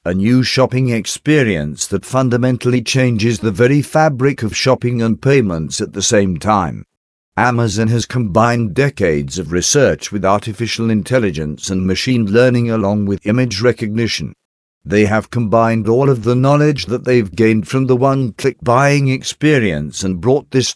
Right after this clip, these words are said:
to the retail store. In eighteen sixty-one, John Wanamaker invented the way we currently shop, too. Today, Amazon just reinvented the entire retail and payments experience.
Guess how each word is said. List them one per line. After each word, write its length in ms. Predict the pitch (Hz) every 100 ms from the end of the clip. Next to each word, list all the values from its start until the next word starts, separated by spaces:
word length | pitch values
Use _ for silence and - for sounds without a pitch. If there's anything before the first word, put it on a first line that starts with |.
| -
to 100 | 127
the 140 | 127
retail 520 | 123 139 - 107 80
store. 440 | - - 69 53 - _ _ _ _ -
In 160 | 107
eighteen 420 | 110 113 - 107
sixty-one, 760 | 95 - 82 - 143 135 127 120
John 340 | 123 123 110
Wanamaker 720 | 101 110 110 107 104 107 113 113
invented 640 | 117 95 117 110 117 92
the 100 | 117
way 260 | 117 117
we 140 | 110 113
currently 560 | 120 151 165 151 123
shop, 500 | 120 - 180 73 - -
too. 400 | - 135 90 62 - _ _ _ _ -
Today, 380 | 117 131 139
Amazon 460 | 113 117 104 120 107
just 380 | 110 123 - -
reinvented 760 | 117 113 107 98 113 107 110
the 180 | 92 123
entire 560 | 120 101 - 127 131 127
retail 560 | 113 113 107 113 110
and 160 | 101 101
payments 580 | 104 101 95 101 - -
experience. 1000 | - - 131 135 113 80 67 58 - -